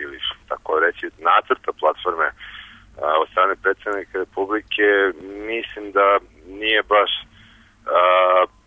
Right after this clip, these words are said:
pružilo utisak perfektne organizova-, organizovanosti svih domaćih aktera koje deluju po, a, pitanju, e, Kosova. S jedne strane imamo, a, premijera koji bi,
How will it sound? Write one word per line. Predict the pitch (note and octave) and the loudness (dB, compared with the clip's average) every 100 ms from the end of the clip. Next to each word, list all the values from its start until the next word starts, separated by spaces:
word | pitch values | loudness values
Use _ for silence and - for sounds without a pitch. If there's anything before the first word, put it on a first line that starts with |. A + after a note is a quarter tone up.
| - | -2
pružilo | G#2+ G#2 G#2+ G2 G2+ | 0 2 2 2 0
utisak | - G2 - F#2+ - - - - - _ _ - - | -4 -6 -2 -2 0 -4 -4 -10 -20 _ _ -20 -4
perfektne | G2 F#2+ - G#2 - F#2 | -2 0 0 -2 0 -2
organizova-, | F2+ F2+ F2+ G#2+ F#2 E2 D#2+ - D#2+ E2+ | 0 0 0 0 2 2 0 -4 -4 -4
organizovanosti | F#2+ G2 F#2 F2+ E2 E2 D#2+ D#2+ - - - | -2 -2 -2 -4 -4 -6 -12 -12 -14 -14 -6
svih | F#2 | -2
domaćih | F2 F2+ F2+ - - | -2 -2 -2 -4 -4
aktera | - F2+ E2+ D2+ | -4 0 0 -2
koje | - D2+ F2+ | -8 -6 -2
deluju | E2+ E2 - | -4 -6 -10
po, | E2+ D#2+ - - - - - - - | 0 0 0 -10 -20 -20 -20 -20 -20
a, | - D2+ D#2 D#2 - | -10 -4 0 -2 -4
pitanju, | F#2 F#2+ F2 D#2+ D2+ C2+ | -12 -10 -8 -8 -8 -12
e, | A#1+ - A1+ B1 C2 C#2 C2+ C2+ - - - | -16 -20 -20 -14 -12 -12 -12 -14 -16 -20 -2
Kosova. | G2+ G2 - D#2+ D2+ | 0 0 -2 -2 -2
S | - | -2
jedne | G#2 F#2+ | 0 -2
strane | - G#2 G2+ | -2 -2 0
imamo, | G2 G#2 G2+ G2 F2+ | 0 0 0 0 0
a, | - - - - - - D#2 E2 - | -6 -20 -20 -20 -20 -4 0 0 0
premijera | F#2 F#2+ F#2+ G2 F#2+ | -4 -2 0 4 2
koji | F#2 F2+ F2+ | 2 -2 -4
bi, | E2+ | -4